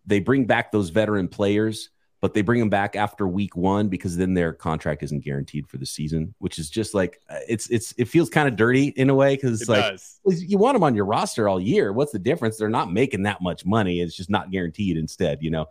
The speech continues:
Speaker 1: But, you know, for their, you know, they tried to pinch every penny, and look, they gotta sign Bosa, so maybe they need those pennies. Um, but they're gonna end up with, they're gonna end up with both of them this way. The other way, they would only have Conley and not Gray. That's the way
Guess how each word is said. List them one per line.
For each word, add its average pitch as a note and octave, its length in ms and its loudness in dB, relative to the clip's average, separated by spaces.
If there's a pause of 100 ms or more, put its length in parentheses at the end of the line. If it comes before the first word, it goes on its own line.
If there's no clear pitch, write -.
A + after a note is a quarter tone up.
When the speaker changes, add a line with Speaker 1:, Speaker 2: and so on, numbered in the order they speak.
(300)
Speaker 1:
But, F2+ 260 0 (240)
you D#2+ 120 0
know, C2+ 140 -4
for - 200 -8 (240)
their, D#2+ 320 -2
you E2 160 0
know, D2+ 60 -2
they E2 100 -2
tried F#2+ 200 -2
to D#2+ 60 -10
pinch G2 240 -2
every E2+ 180 0
penny, E2+ 260 0
and D#2+ 80 0
look, E2+ 160 -2
they F2+ 80 -2
gotta E2 120 0
sign D#2+ 240 0
Bosa, D2+ 300 -2
so - 140 -6
maybe D2+ 240 -4
they D2+ 80 -2
need D2+ 180 -2
those C#2+ 160 -4
pennies. D#2+ 360 -4 (420)
Um, C#2+ 420 -2 (140)
but A2 260 2
they're B2+ 120 4
gonna C3+ 120 4
end B2+ 240 4
up G#2 220 2
with, F2+ 340 -2 (720)
they're C#3+ 140 4
gonna D3 160 2
end C3+ 160 4
up A#2+ 100 2
with - 180 -2
both G2+ 280 0
of D#2 80 -4
them C#2 240 -4 (280)
this F2 440 0
way. D2+ 400 0
The A2 140 4
other A#2+ 120 4
way, F#2 220 2
they F2 160 0
would E2 180 -2 (300)
only G2+ 220 2
have F2 180 -2
Conley D2+ 360 -2
and C2+ 120 -8
not B1 240 -10
Gray. - 220 -10 (140)
That's E2+ 200 -2
the E2 80 -4
way C#2 300 -6